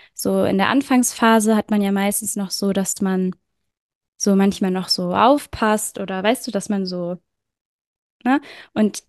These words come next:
jetzt ist es so, ich habe das auch damit verglichen mit der Beziehung zu Luna zum Beispiel, also meine Schwester oder, ne? Da bin ich ja auch komplett ich selbst. Da kann ich auch,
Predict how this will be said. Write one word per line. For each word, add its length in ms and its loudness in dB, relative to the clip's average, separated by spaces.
jetzt 280 2
ist 160 -6
es 160 -2
so, 380 2
ich 120 0
habe 80 2
das 160 2
auch 80 0
damit 340 6
verglichen 600 4
mit 360 -2
der 80 0
Beziehung 440 0
zu 160 -8
Luna 340 2
zum 220 0
Beispiel, 500 0
also 340 -4
meine 160 -4
Schwester 720 0
oder, 380 -2
ne? 240 2
Da 100 4
bin 160 6
ich 120 4
ja 160 2
auch 120 -4
komplett 600 2
ich 180 -4
selbst. 800 0
Da 140 2
kann 220 4
ich 180 4
auch, 280 2